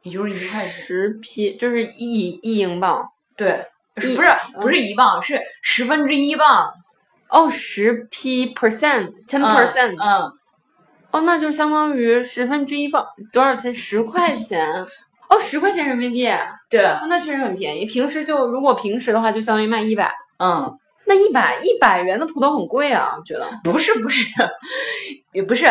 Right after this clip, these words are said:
Speaker 1: <laughs> 不是，
Speaker 2: 什么，
Speaker 1: 错了，
Speaker 2: 什么意思？
Speaker 1: 错了，错了，错了。一镑是十，一镑是十块钱，<laughs>十，十块钱人民币。
Speaker 2: 嗯。
Speaker 1: 然后零点一镑，那不就是一块钱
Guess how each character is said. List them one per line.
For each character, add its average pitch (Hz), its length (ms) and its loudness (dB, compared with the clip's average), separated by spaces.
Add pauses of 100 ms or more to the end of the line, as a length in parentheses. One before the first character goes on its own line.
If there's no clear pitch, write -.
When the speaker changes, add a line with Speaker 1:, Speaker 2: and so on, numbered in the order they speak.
(200)
Speaker 1:
<laughs> 262 360 2
不 370 80 8
是， 370 80 6 (240)
Speaker 2:
什 226 120 -2
么， 220 100 8
Speaker 1:
错 - 20 10
了， 190 120 8
Speaker 2:
什 277 60 0
么 254 80 2
意 - 80 -8
思？ - 280 -6
Speaker 1:
错 226 160 -4
了， 175 60 0
错 - 0 -
了， - 20 -
错 175 120 -6
了。 151 80 -6 (420)
一 175 260 0
镑 254 460 8 (460)
是 277 240 0
十， - 380 -4
一 196 340 -2
镑 262 420 6
是 - 380 2
十 247 320 0
块 349 300 6
钱， 175 340 0 (100)
<laughs> - 120 2
十， 170 300 -10
十 - 200 -10
块 269 200 4
钱 196 240 0
人 196 120 -2
民 220 220 -2
币。 240 160 2
Speaker 2:
嗯。 214 500 0 (200)
Speaker 1:
然 208 180 8
后 285 160 4
零 233 240 2
点 190 420 0
一 254 100 0
镑， 285 360 6 (200)
那 269 100 2
不 262 80 0
就 302 100 -4
是 330 100 2
一 214 260 2
块 349 320 4
钱 - 300 -4